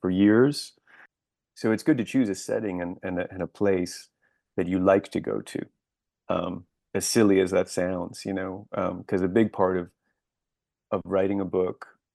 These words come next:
um, is just sticking with it and not bailing on it after, after a year or something when it doesn't turn out to be exactly what you thought you were writing when you started.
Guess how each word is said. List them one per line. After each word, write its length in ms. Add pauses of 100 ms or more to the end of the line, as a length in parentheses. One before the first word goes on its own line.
(140)
um, 540 (180)
is 300
just 640 (600)
sticking 440
with 240
it 220
and 100
not 220
bailing 360
on 200
it 100
after, 440
after 260
a 60
year 320
or 60
something 420
when 160
it 160 (120)
doesn't 340
turn 180
out 160
to 60
be 100
exactly 480
what 140
you 80
thought 360
you 60
were 120
writing 320
when 120
you 100
started. 480